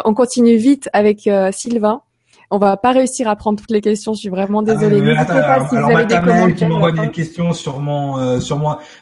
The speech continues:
Speaker 2: Euh, il a pas, et Mathanaël, tu fais des vibras quand même. Tu poses les questions là. G G, s'il te plaît.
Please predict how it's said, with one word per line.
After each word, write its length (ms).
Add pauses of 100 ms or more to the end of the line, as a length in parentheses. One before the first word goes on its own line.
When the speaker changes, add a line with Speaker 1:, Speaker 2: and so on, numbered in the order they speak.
Speaker 2:
Euh, 160
il 80
a 60
pas, 240 (140)
et 120
Mathanaël, 680
tu 100
fais 140
des 100
vibras 420
quand 80
même. 200 (240)
Tu 120
poses 220
les 140
questions 400
là. 300 (380)
G 120
G, 440
s'il 120
te 60
plaît. 300